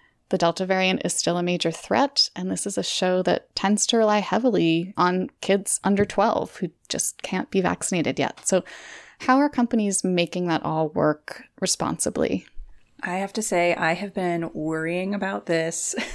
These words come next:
Speaker 2: <laughs> for
Speaker 1: Yeah.
Speaker 2: months. Um,
Speaker 1: Yeah.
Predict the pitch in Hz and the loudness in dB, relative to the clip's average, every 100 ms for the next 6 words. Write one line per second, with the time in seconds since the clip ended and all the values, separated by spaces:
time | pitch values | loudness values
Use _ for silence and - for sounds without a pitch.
0 | 220 - - - 180 165 - _ _ _ | -2 0 -4 0 0 0 -2 _ _ _
1 | _ - 180 180 165 165 170 - - - | _ -2 2 4 2 0 -2 -4 -8 -18
2 | - - _ - 165 151 139 135 135 139 | -18 -20 _ 0 2 2 0 -4 -6 -8
3 | - 202 208 - | -10 -10 -8 -10